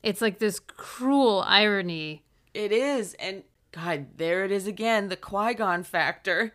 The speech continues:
Speaker 2: if you
Speaker 1: Mm-hmm.
Speaker 2: will, where it, there is a, probably shadows of memory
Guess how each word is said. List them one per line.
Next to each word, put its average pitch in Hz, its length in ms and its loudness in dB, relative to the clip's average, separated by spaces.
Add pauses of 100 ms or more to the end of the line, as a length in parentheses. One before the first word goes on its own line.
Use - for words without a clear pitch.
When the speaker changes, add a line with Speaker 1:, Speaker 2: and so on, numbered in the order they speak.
Speaker 2:
if - 140 0
you 247 200 2
Speaker 1:
Mm-hmm. 196 60 0
Speaker 2:
will, 165 380 0 (380)
where 202 440 0 (100)
it, 113 240 -12
there 175 160 0
is 208 220 -8
a, 220 60 -8
probably 202 680 -4
shadows 190 680 -2
of 190 400 -6
memory 190 720 -4